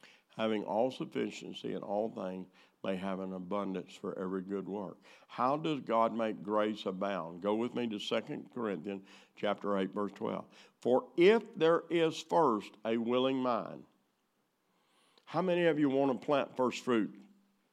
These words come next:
a sacrificial seed today? How many of you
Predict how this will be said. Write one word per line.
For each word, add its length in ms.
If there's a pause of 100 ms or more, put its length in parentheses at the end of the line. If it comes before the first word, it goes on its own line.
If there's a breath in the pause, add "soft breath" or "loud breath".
(460 soft breath)
a 80
sacrificial 880
seed 360
today? 380
How 100
many 260
of 200
you 320